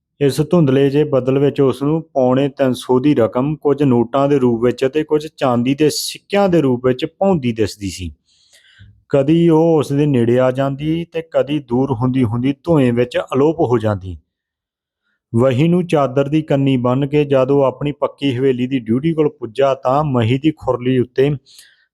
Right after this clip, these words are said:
ਸੱਜੀ ਲੱਤ ਟਿਕਾ ਕੇ ਉਸਨੇ ਇੱਕ ਵਾਰੀ ਫਿਰ ਵਹੀ ਖੋਲ੍ਹੀ ਤੇ ਬਿਸ਼ਨੇ ਜੱਟ ਵਾਲਾ ਪੰਨਾ ਕੱਢ ਕੇ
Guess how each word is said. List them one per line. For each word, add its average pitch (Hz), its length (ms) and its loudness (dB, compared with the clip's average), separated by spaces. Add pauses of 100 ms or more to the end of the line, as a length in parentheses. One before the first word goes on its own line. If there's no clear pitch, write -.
ਸੱਜੀ 139 380 -2
ਲੱਤ 156 280 0
ਟਿਕਾ 123 380 -2
ਕੇ 135 220 -2
ਉਸਨੇ 147 500 -2
ਇੱਕ 135 240 -6
ਵਾਰੀ 127 520 0 (440)
ਫਿਰ 160 200 2
ਵਹੀ 127 300 0
ਖੋਲ੍ਹੀ 104 460 -2 (440)
ਤੇ 147 100 2
ਬਿਸ਼ਨੇ 131 400 0
ਜੱਟ 131 300 -2
ਵਾਲਾ 131 280 2
ਪੰਨਾ 123 380 -2
ਕੱਢ 123 340 -4
ਕੇ 160 320 0